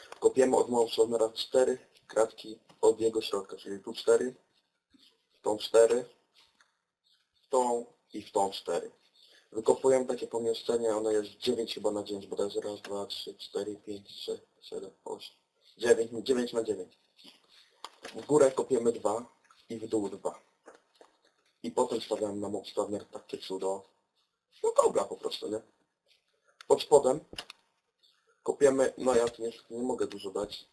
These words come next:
tylko kilka kratek, bo ja już jestem na, na piątce.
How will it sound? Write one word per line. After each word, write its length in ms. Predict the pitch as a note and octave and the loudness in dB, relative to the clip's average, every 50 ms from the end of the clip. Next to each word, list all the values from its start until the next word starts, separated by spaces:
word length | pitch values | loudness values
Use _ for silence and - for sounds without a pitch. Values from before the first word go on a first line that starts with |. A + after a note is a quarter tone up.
| _ | _
tylko 360 | - - - G#2+ G#2 G#2 G2+ G2 - _ _ _ _ _ _ _ _ _ _ _ _ _ _ _ - - - - - - _ - - - - | -20 -6 -2 0 0 0 0 -2 -8 _ _ _ _ _ _ _ _ _ _ _ _ _ _ _ -20 -16 -14 -14 -14 -16 _ -20 -20 -20 -12
kilka 260 | - C#3+ C3+ - A#2 A2+ | -8 -6 2 2 2 4
kratek, 320 | - A2+ - - A2 G#2 | 2 0 -2 -2 -4 -4
bo 120 | G2 G2+ | -2 -2
ja 120 | G#2 G#2 G#2 | -2 -2 -2
już 220 | G#2 G#2 G2+ - | -2 -4 -4 -4
jestem 340 | G#2 G#2 - - G#2+ G#2+ A#2 | -6 -6 -6 -8 -8 -2 4
na, 180 | G#2+ A2 G#2+ G#2+ | 6 6 6 6
na 200 | A2 A2 A2+ A2+ | 6 6 6 6
piątce. 580 | A2+ B2+ B2+ A2 G#2+ - - - G#2+ G#2+ A2 | 8 8 8 6 6 4 -2 -4 -2 -2 -2